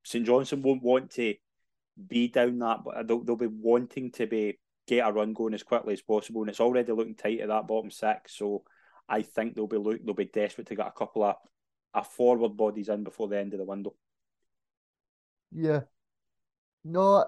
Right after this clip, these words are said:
Speaker 2: uh, I think that's true, Scott. Uh, I think especially when they're playing European football, um, uh, because they've got the Conference League as well.
Speaker 1: Mm-hmm.
Speaker 2: And like you say, for Saint Johnstone, uh,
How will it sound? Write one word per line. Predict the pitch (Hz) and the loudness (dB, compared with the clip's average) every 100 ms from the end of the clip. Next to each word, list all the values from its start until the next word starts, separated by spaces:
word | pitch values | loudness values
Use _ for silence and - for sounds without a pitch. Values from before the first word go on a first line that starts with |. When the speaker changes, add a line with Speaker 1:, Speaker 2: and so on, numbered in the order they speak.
| - - | 0 0
Speaker 2:
uh, | 156 170 160 127 _ _ _ - | 2 2 0 -4 _ _ _ -8
I | 156 | -2
think | 202 185 | 2 4
that's | 190 160 156 - | 6 4 2 -10
true, | - 196 | 0 2
Scott. | - - 196 - | 2 2 2 2
Uh, | 135 117 - _ _ _ _ _ _ - - | -2 -6 -12 _ _ _ _ _ _ -18 -12
I | 151 | -6
think | 180 165 | -4 -2
especially | - 175 175 185 | -2 0 0 0
when | 170 160 | 0 0
they're | |
playing | 160 165 160 | -2 -2 0
European | 160 156 160 156 | 0 -2 -4 -6
football, | - 151 190 190 190 _ _ _ _ _ - | -6 -4 0 0 -2 _ _ _ _ _ -2
um, | 147 151 151 147 139 - _ - | 0 2 2 0 -6 -14 _ -8
uh, | 165 - _ _ _ _ | -4 -4 _ _ _ _
because | 165 156 175 165 147 | -8 -2 2 2 0
they've | 151 143 | -6 -6
got | 170 170 - 123 | -2 2 0 0
the | 147 | 0
Conference | 147 - 160 185 160 | 0 0 -4 -4 -6
League | 165 | -4
as | 156 | -4
well. | 143 165 180 156 _ - | -2 0 0 -2 _ -12
Speaker 1:
Mm-hmm. | 107 107 98 _ _ - | -10 -10 -12 _ _ 0
Speaker 2:
And | 156 170 | 2 4
like | 185 | 4
you | 180 | 4
say, | 165 175 | 0 0
for | 160 165 | 0 -6
Saint | 175 165 | -6 -4
Johnstone, | 165 170 156 185 | -2 -2 -2 -2
uh, | 170 | -2